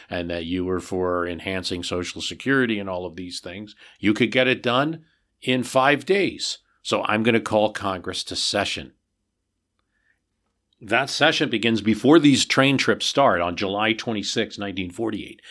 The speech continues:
and it dictates a lot of what happens. Arthur Vanderberg, Republican senator, calls it the last hysterical gasp of an expiring administration.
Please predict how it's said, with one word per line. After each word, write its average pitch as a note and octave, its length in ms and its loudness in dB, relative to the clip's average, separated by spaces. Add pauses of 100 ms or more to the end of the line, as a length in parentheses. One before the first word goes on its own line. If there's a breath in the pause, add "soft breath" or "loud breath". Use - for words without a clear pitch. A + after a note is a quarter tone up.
and G#2+ 80 0
it G#2 100 -4
dictates D#3 420 2
a F#2+ 60 -12
lot F#2+ 240 -4
of F2+ 60 -6
what F#2+ 180 -4
happens. - 600 -12 (1800)
Arthur A#2+ 340 2
Vanderberg, F2+ 800 -2 (880)
Republican F#2+ 580 -4
senator, E2 600 -8 (160)
calls G#2 300 0
it - 120 -10
the G2 80 -2
last F#2 540 -4 (160 soft breath)
hysterical G#2 800 0
gasp E2+ 480 -8 (240 soft breath)
of F2 120 -8
an F2 60 -4
expiring F2 640 -6
administration. D2+ 800 -14